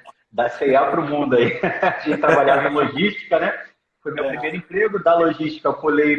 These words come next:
Speaker 1: pra distribuição de produtos de cabelo. Continuei na área de logística, que era, ó, um, um empreendimento que meu avô tinha, né? Ainda tem, mas agora tá mais fraco e tal, porque ele, ele distribuía produtos de cabelo. E depois disso,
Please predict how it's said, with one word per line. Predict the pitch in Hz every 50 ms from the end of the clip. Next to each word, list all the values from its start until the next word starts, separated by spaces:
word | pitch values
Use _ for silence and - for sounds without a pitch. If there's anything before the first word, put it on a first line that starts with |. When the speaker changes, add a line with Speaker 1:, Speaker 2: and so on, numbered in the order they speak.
| 147 -
Speaker 1:
pra | 147 143 139 139 135 127 120 113 - - - - _ _ _ _ _ _
distribuição | 127 120 147 147 - - 151 139 135 147 131 - - 151 151 147
de | 123 143
produtos | - - 143 135 139 139 -
de | - -
cabelo. | 165 160 180 208 196
Continuei | - 160 143 - _ 147 147 156
na | 156 151
área | 151 151 151 143
de | 151 147
logística, | 147 147 139 - 165 202 - - - 131
que | - _ -
era, | 131 131 135 131 127 123 123
ó, | 120 117 113 107 107 104 _ _ _ _ _ _ - _ _ _ _ _ _ _ _ _ _ _ _ _ _ _ _ _ _
um, | 175 202 - - -
um | 240 254
empreendimento | 233 254 240 247 220 220 202 202 208 196
que | - 196
meu | 190 196 185
avô | 175 - 190 196
tinha, | - - - - 185 170 147 135
né? | 139 143 143 143 - -
Ainda | 190 240 262 285 285
tem, | - 240 247 247
mas | 240 226
agora | 214 202 208 208
tá | - - 202
mais | 196 196 180 -
fraco | - - 160 180 175 160 131 135
e | 123
tal, | - 147 147 170 165
porque | - - -
ele, | 147 143 143 143
ele | - 139 139
distribuía | 143 143 _ _ 147 143 _ 147 143 147 156 156 143 135 -
produtos | - 139 131 131 139 - - -
de | _
cabelo. | _ 180 170 - 120 113 110 - _ _ _ _ - - _ _ _
E | 220 202
depois | 214 220 - 214 208 190 -
disso, | - 214 220 -